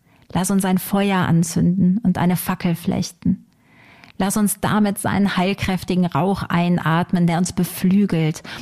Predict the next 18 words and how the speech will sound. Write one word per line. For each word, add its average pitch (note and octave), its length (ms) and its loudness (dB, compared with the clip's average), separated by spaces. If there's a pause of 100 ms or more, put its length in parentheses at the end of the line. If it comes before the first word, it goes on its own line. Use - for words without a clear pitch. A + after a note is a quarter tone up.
(140)
umgürtet G3+ 680 0
mit F#3 160 0
dem F3+ 160 2
Sonnenwendkraut F3 1200 0
den E3+ 140 4
Feuersprung E3+ 1040 0
wagen, D#3+ 560 0 (300)
der F3 100 0
vermeintlich F#3 640 0
seit - 280 -4
Jahrhunderten E3 1000 2
in F#3 120 4
Europa F3 480 0
nachweisbar E3+ 720 -2
ist. - 320 -8 (600)
Ob - 160 -4
so F#3+ 280 0
war? A3+ 340 0